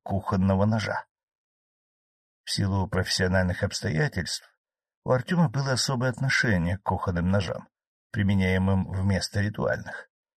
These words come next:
Поэтому он услышал то, что ожидал. На лезвии ножа были вытравлены латинские буквы С С С G G,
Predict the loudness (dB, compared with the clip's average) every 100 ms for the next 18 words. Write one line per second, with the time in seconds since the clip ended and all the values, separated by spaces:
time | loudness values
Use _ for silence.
0 | _ _ _ _ _ 0 0 0 0 2
1 | 0 -2 -4 -2 -2 -2 -2 -2 0 0
2 | 2 -2 -4 -6 -12 _ _ _ _ _
3 | _ _ _ _ _ _ _ _ -4 -2
4 | 0 -2 -2 -2 0 0 2 2 2 0
5 | 0 0 0 -2 -10 -8 -4 -4 0 0
6 | 0 0 0 0 -2 -2 -4 -2 -4 -4
7 | -4 -2 -4 -4 -10 -10 -12 -16 _ _
8 | _ _ _ _ _ _ -2 0 -2 -6
9 | -8 -2 0 0 -2 -6 -4 -2 -2 -2
10 | -4 -8 _ -10 -8 -4 -2 -2 -2 -8
11 | -4 -2 0